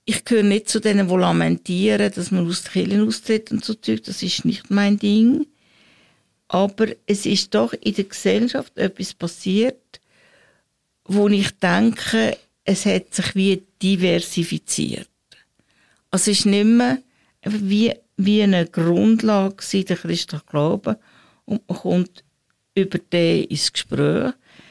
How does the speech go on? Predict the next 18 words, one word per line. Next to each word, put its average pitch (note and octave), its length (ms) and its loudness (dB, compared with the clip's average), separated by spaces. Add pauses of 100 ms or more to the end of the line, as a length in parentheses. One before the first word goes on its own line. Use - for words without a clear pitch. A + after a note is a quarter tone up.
(120)
sondern F#3 240 0
man F3+ 120 0
kommt F#3 200 0
über F3+ 180 -6
gesellschaftliche G#3 840 -4
Themen, G#3 640 2 (380)
man F3 140 -12
kommt F3 220 -4
über D3+ 280 -10
individuelle D#3+ 680 0
Problemstellungen G3+ 1200 -2
ins G3 200 -2
Gespräch. F#3 580 -2 (1400)
Und, - 340 0
und A3 180 0
dann A3+ 140 4
ist A#3 160 2
die - 40 -8